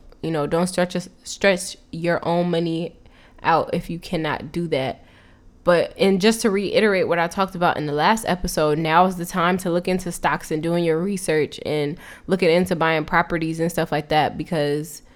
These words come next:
you know, it's, uh, the money,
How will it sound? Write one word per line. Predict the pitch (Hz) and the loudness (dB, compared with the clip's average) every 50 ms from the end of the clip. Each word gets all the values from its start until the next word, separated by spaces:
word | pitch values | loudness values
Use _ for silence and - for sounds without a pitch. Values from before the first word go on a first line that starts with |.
| - - - - _ _ - | -20 -20 -20 -20 _ _ -10
you | - - 170 | -4 -2 0
know, | 170 165 160 160 170 180 175 175 - - - - - _ _ _ _ _ _ _ _ _ _ _ _ _ _ _ _ - - - | 2 2 2 2 0 0 -2 -4 -10 -18 -20 -20 -20 _ _ _ _ _ _ _ _ _ _ _ _ _ _ _ _ -20 -8 -6
it's, | 175 170 - - - - - | -4 -4 -4 -6 -8 -8 -6
uh, | - - 165 | -4 -4 -2
the | 156 151 | -2 -2
money, | 151 156 160 170 185 214 220 180 156 | -2 -2 0 0 2 2 0 0 -2